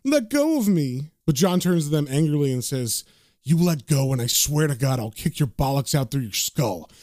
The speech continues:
Now shut up." And then John turns to the demon and says, "You, you're out of your jurisdiction. You're punishing the innocent, but you're supposed to be down in hell with the damned." And the demon looks at John and says, "I was called."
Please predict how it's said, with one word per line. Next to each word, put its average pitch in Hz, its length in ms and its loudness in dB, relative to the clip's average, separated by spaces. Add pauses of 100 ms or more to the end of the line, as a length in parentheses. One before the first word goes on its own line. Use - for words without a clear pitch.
(120)
Now 170 140 4
shut - 440 2
up." - 240 -4 (300)
And 123 120 -2
then 175 140 4
John 165 240 2
turns 180 320 0
to 156 60 -4
the 135 120 -2
demon 135 280 0
and 123 120 -4
says, 120 300 -2 (420)
"You, 170 460 2 (440)
you're 226 180 4
out 156 160 2
of 143 60 0
your 147 120 2
jurisdiction. 156 800 0 (380)
You're 220 100 2
punishing 202 580 2
the 165 140 2
innocent, - 480 -4 (240)
but 156 100 2
you're 240 140 2
supposed 156 340 0
to 143 60 -10
be 147 100 -2
down 156 300 2
in 147 80 0
hell 165 200 0
with 165 120 0
the 135 80 -4
damned." 123 540 -2 (240)
And 143 100 -2
the 139 60 0
demon 131 300 0
looks 123 180 -6
at 123 80 -4
John 110 260 -2
and 104 120 -6
says, 98 380 -10 (540)
"I 101 360 0
was 92 520 -2
called." 95 1160 0